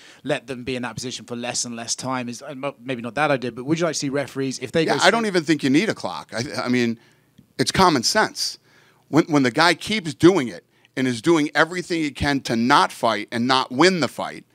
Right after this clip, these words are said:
Speaker 2: as a ref, you should break it up immediately. I mean, if he just did it three rounds in a row and keeps doing it, you know, and they get there, he doesn't get the takedown, give him a couple seconds, see if he gets the takedown, then break it up.
Speaker 1: And just going back to the main event, I know you've already touched on it, but,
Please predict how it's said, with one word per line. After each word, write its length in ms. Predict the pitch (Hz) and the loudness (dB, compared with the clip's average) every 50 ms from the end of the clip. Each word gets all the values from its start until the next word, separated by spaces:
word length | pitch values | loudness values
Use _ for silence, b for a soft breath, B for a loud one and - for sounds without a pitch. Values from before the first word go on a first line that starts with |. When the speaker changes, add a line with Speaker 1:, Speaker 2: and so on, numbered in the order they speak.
| b b b b b b b b b | b b b b b b b b b
Speaker 2:
as 220 | 143 143 143 110 | 4 4 4 4
a 60 | 123 117 | 2 2
ref, 280 | 120 156 143 - - | 4 4 4 4 2
you 80 | 127 120 | -2 -6
should 200 | - - 113 92 | -6 -6 -6 -2
break 200 | 123 117 113 120 | -2 -2 -2 0
it 80 | 117 | 0
up 140 | 113 107 - | -2 -2 -2
immediately. 500 | 107 110 120 123 104 101 82 65 67 69 _ b b b b b b | -2 -2 -2 0 -2 -2 -6 -10 -18 -20 _ b b b b b b
I 60 | 127 | 4
mean, 80 | 160 165 | 6 6
if 60 | 165 | 4
he 100 | 208 220 | 0 -2
just 220 | 180 254 226 - | -2 -2 -2 0
did 140 | - 214 190 | 2 2 4
it 100 | 165 139 - b b b b b b b | 4 2 0 b b b b b b b
three 320 | - 156 147 170 190 202 | -6 0 2 4 4 4
rounds 420 | 190 170 170 170 170 165 165 131 151 | 4 4 4 4 6 4 2 2 2
in 80 | 151 | 2
a 60 | 143 | 2
row 240 | 131 139 151 143 135 | 4 6 6 6 6
and 80 | 127 113 | 4 0
keeps 240 | 147 143 127 113 104 | -2 -2 -2 -2 0
doing 300 | 143 147 143 123 107 98 | 0 0 2 0 -2 -6
it, 140 | 98 - _ _ _ _ _ _ _ _ _ _ _ _ _ | -8 -12 _ _ _ _ _ _ _ _ _ _ _ _ _
you 120 | - 127 123 | -2 2 4
know, 120 | 123 117 | 4 6
and 80 | 117 123 | 6 4
they 60 | 127 | 4
get 220 | 117 160 160 - | 6 4 4 4
there, 160 | 180 170 156 143 | 4 4 4 4
he 60 | 143 | 2
doesn't 340 | 127 110 160 170 165 175 180 | 4 6 6 6 6 4 2
get 160 | 165 175 170 | 2 2 0
the 80 | 147 - | 0 -2
takedown, 580 | - 151 151 151 147 165 170 170 175 185 185 b b b b b b b b b b - | 2 2 2 2 4 4 4 4 4 2 0 b b b b b b b b b b 4
give 160 | 160 175 170 | 6 6 6
him 60 | 175 | 6
a 40 | 170 | 4
couple 260 | - 185 185 180 160 | 4 4 4 4 2
seconds, 400 | - - 170 170 - 196 165 131 | 2 4 4 4 4 2 -2 0
see 140 | - 160 160 | 2 4 4
if 80 | 147 | 4
he 60 | 151 147 | 4 2
gets 180 | 151 156 143 | 2 2 0
the 80 | 147 127 | 0 -2
takedown, 480 | - 151 156 160 156 180 180 185 180 - _ _ _ _ - | 0 0 0 2 2 2 2 2 0 -2 _ _ _ _ 0
then 120 | 139 135 | 2 4
break 220 | 127 131 131 113 135 | 6 6 4 4 2
it 60 | 139 | 0
up. 180 | 143 - _ _ _ _ _ _ _ _ _ _ _ _ _ B B B B B | -2 -2 _ _ _ _ _ _ _ _ _ _ _ _ _ B B B B B
Speaker 1:
And 160 | B 156 156 127 | B -6 -6 -4
just 160 | 185 - - | -4 -2 0
going 140 | 180 160 147 | 0 0 0
back 140 | 147 131 | 0 -4
to 40 | - | -4
the 60 | 139 | -4
main 140 | 135 131 127 | -4 -4 -4
event, 180 | 127 131 127 123 | -4 -4 -4 -4
I 60 | 135 | -2
know 100 | 143 147 | 0 0
you've 160 | 147 131 123 | 0 0 0
already 160 | 135 131 127 | -2 -2 -2
touched 300 | 120 - 131 127 117 - | -2 -4 -4 -4 -4 -4
on 60 | 131 127 | -6 -8
it, 100 | 120 113 | -8 -4
but, 240 | - 151 143 - | -2 -2 -2 -4